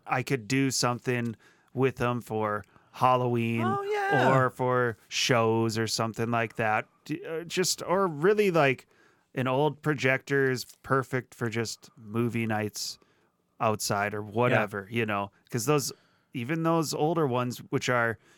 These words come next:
Speaker 1: you can get 'em for dirt cheap, are better than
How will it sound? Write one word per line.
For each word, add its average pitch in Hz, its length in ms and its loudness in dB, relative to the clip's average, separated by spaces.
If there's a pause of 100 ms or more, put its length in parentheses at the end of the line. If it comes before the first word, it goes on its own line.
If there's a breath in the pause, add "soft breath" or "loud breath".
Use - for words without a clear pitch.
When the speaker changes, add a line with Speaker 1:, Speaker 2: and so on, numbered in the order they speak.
Speaker 1:
you 123 120 -4
can 113 100 -4
get 117 140 2
'em 113 120 -4
for 113 160 -4
dirt 117 340 -2
cheap, 117 360 -6 (360 soft breath)
are 113 140 -2
better 113 440 0
than 107 440 -4